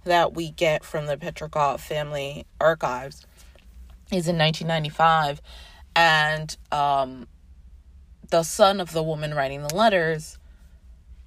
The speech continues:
writes that she just watched him, you know, pledge to honor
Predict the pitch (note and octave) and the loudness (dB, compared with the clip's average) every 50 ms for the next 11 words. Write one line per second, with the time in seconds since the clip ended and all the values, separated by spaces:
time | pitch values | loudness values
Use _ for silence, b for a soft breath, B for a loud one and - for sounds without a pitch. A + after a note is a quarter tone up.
0 | - - - - F#3 F3+ E3+ E3 E3 D#3+ E3+ E3 D#3+ D#3+ D#3 D#3+ - - E3 E3 | -20 -20 -16 -12 -10 -10 -10 -10 -2 4 4 6 6 4 2 -4 -4 -2 -2 -2
1 | C#3+ - - - - - F#3 F3+ E3+ E3+ D3+ - E3 D#3 D#3 - - D3+ D3 C3+ | -2 -4 -4 -2 -2 -2 -2 -2 -4 -4 -6 -6 -6 -6 -6 -6 -6 -4 -4 -4
2 | - - - - D#3+ D3+ C#3+ D3 D3 D3 C#3+ C#3 C3+ - - D#3 D#3 D#3 - - | -4 -6 -6 -6 -4 -6 -6 -6 -8 -10 -10 -8 -8 -8 -8 -8 -10 -14 -16 -4
3 | - - D3+ C#3+ C#3 C#3+ - - - - - - - - D3 C#3 C#3 C#3 C3+ C3+ | 0 2 4 4 4 2 -2 -8 -10 -12 -12 -14 -12 -10 -8 -6 -6 -6 -6 -8
4 | C3+ C3+ C3 - - - D#3+ D#3 D3 D3 C#3 C#3 C3+ C3+ C3 - | -10 -12 -14 -8 -2 0 2 2 2 2 0 -2 -4 -6 -6 -8